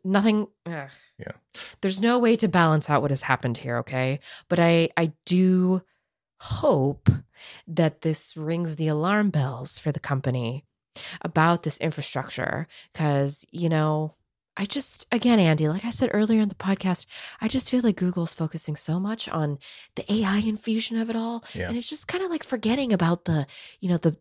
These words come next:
Speaker 1: the bread and butter, like, what really made the business in the first place. Like, I'm on Android because of the maps.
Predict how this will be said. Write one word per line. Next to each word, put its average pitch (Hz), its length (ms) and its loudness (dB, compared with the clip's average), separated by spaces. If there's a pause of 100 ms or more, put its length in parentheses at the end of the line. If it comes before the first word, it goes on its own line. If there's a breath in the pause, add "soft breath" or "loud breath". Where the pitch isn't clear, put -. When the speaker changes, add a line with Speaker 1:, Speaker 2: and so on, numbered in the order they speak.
Speaker 1:
the 170 60 -2
bread 247 260 2
and 180 160 2
butter, 170 280 4
like, 139 200 -4
what 160 180 0
really 165 380 6
made 147 380 2 (160)
the 156 80 0
business 156 420 4
in 165 60 4
the 143 40 4
first 143 300 0
place. 185 320 2
Like, 156 220 -6 (1500 loud breath)
I'm 330 140 -2
on 381 140 2
Android 370 360 0
because 330 220 4
of 294 80 4
the 320 60 2
maps. - 600 0